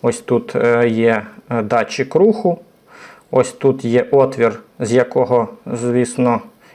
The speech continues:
і буде наш, е, фонтанчик.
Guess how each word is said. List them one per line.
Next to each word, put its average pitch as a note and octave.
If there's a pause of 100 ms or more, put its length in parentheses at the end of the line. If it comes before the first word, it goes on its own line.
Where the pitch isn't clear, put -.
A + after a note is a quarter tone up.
і B2+
буде A2+
наш, A#2
е, A#2+
фонтанчик. F#3+